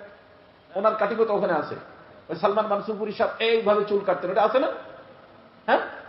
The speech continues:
ওই যে যাদের অনুসরণ তুমি করলা, ওরা কারা? কারা? এখানে মাহফিল কিসের মাহফিল?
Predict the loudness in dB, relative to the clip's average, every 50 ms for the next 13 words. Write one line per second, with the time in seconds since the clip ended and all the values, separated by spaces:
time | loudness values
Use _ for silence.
0 | -20 -20 -20 -20 -20 -20 -20 -20 -20 -20 -20 -20 -20 -20 -20 -20 -10 -6 -4 -4
1 | -4 -2 0 0 2 2 2 -2 -4 -4 -2 -4 -2 -2 -2 -2 -2 -2 -2 -4
2 | -8 -8 -8 -6 -4 -2 -2 0 2 4 2 2 2 0 -2 -2 0 0 0 0
3 | 0 -2 -8 -12 -18 -20 -20 -20 -20 -20 -20 -20 -20 -20 -20 -20 -20 -20 -20 -20
4 | -20 -20 -20 -20 -20 -20 -20 -20 -20 -20 -20 -20 -20 -20 -20 -20 -20 -20 -20 -20
5 | -20 -12 -6 -4 -4 -4 -4 -8 -12 -20 -20 -20 -20 -18 -18 -18 -18 -18 -18 -18
6 | -20 -20 -20 -20 -20 _ -20 -20 -20 -18 -12 -8 -6 -4 -2 -2 -4 -4 -8 -10
7 | -18 -20 -20 -20 -20 -14 -6 -4 -4 -4 -2 -4 -8 -6 -6 -4 -2 -2 0 0
8 | 0 -2 -2